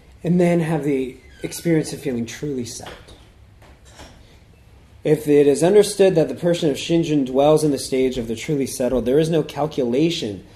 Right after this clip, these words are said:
on the part of the practitioner. Hence we speak of other power, in which no working is true working. Since practitioners have become free of calculation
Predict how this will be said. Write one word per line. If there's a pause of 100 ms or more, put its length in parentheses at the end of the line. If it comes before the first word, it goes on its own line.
(160)
on
the
part
of
the
practitioner. (220)
Hence
we
speak
of (100)
other
power, (440)
in
which
no
working
is
true
working. (760)
Since
practitioners
have
become
free
of
calculation